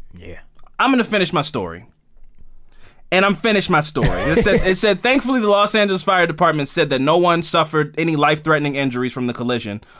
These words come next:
Speaker 2: although Trejo is now being hailed as a hero for his quick intervention." That's the end of my story.
Speaker 1: That's awesome.
Speaker 2: Yeah, Danny Trejo is a badass and, uh, an American hero, a
Speaker 1: He's not The
Speaker 2: Mexican
Speaker 1: Rock,
Speaker 2: American
Speaker 1: though.
Speaker 2: hero.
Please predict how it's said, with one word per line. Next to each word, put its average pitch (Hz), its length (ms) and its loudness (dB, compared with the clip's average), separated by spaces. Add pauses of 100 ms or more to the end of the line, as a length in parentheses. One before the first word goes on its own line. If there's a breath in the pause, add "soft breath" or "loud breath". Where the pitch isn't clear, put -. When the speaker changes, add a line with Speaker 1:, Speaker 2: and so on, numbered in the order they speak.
(100)
Speaker 2:
although 139 240 4
Trejo 175 440 4
is - 140 -4 (160)
now 151 300 2
being 143 300 0
hailed 143 300 2
as 123 100 -4
a 123 60 -6
hero 127 360 0
for 117 180 -6
his 117 120 -6
quick 120 240 -6
intervention." 95 500 -10 (340 soft breath)
That's 156 160 0
the 165 60 0
end 135 80 0
of 123 40 0
my 117 80 0
story. 87 380 -10
Speaker 1:
That's 151 160 2
awesome. 143 420 2 (200)
Speaker 2:
Yeah, 151 180 2
Danny 156 240 0
Trejo 143 400 2
is 113 180 -6 (100)
a 113 280 -2
badass 123 440 2
and, 117 240 -6
uh, 92 60 -6
an 113 180 -2
American 123 360 -2
hero, 185 240 -6
a 107 80 -4
Speaker 1:
He's 120 60 0
not 131 60 2
The 139 40 -2
Speaker 2:
Mexican 151 260 0
Speaker 1:
Rock, 151 80 4
Speaker 2:
American 156 260 2
Speaker 1:
though. 127 60 2
Speaker 2:
hero. 117 220 -2